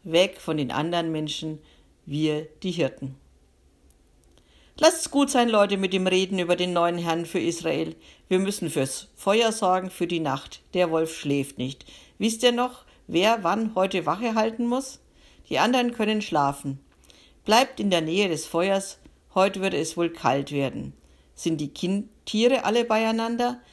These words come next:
Habt ihr sie gezählt? Fehlt auch keins?“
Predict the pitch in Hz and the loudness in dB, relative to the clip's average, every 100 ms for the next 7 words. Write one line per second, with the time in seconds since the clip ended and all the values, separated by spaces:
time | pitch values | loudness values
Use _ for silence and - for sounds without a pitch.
0 | _ - 185 196 185 175 147 156 147 - | _ 0 2 2 -2 -2 -4 -4 -4 0
1 | 180 226 285 - 175 180 - 220 - 233 | 2 0 -4 -2 0 0 0 -4 -2 0
2 | 226 254 - | 0 -2 -8